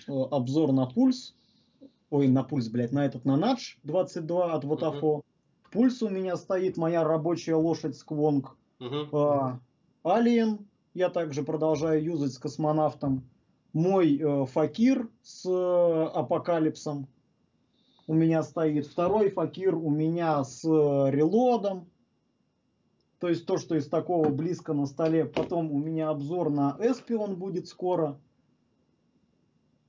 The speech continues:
Speaker 1: Вот он у меня стоит на
Speaker 2: Мгм.
Speaker 1: столе, я <clears throat> юзаю. И также у меня связка В двести Augwape с баком Браво от Вотафо.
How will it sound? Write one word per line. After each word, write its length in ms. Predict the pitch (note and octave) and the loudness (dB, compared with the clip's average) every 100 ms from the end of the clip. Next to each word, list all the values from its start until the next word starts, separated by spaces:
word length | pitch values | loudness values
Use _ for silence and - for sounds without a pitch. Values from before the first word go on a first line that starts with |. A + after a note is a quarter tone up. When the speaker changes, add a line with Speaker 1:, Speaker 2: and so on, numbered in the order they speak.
| _ _ - | _ _ -6
Speaker 1:
Вот 240 | D#3 E3 D3+ | 0 0 0
он 100 | D3 | -2
у 20 | |
меня 240 | D3 D3 | -2 -2
стоит 400 | C3+ - D3+ D3 | -4 0 0 0
на 60 | C#3+ | 0
Speaker 2:
Мгм. 40 | |
Speaker 1:
столе, 480 | D3 D3 D3+ D3+ D3 | -2 0 0 2 0
я 240 | C3+ C#3+ D3+ | 0 -4 -2
<clears throat> 20 | |
юзаю. 800 | G#3 A3+ F#3 D#3+ D#3 E3 C#3+ C#3+ | 0 2 2 0 0 0 0 2
И 80 | D3+ | 2
также 360 | D#3 A3 D#3 | 0 0 0
у 40 | D#3+ | -2
меня 300 | D3+ D#3+ E3 | -2 -2 -2
связка 640 | - D#3 F#3 F#3 - D3+ | -4 -2 0 -2 -2 0
В 220 | C3+ D#3 | 2 0
двести 460 | D3 D3+ F3+ E3 - | 0 0 -2 -4 -4
Augwape 760 | D3 D3 D3+ C#3 D#3 A3+ A3+ - _ _ _ _ _ _ | 0 2 0 0 0 2 2 -4 _ _ _ _ _ _
с 720 | - - - F3 F3+ F3 E3+ D#3 | -20 -12 -4 0 2 4 2 2
баком 440 | C3+ E3+ E3+ D3+ | 2 0 -2 -4
Браво 400 | C#3 D#3 D3+ C3+ | 0 2 2 0
от 100 | A#2+ | -2
Вотафо. 600 | B2 B2+ C#3 B2+ C3+ B2 | -6 -4 -6 -6 -6 -6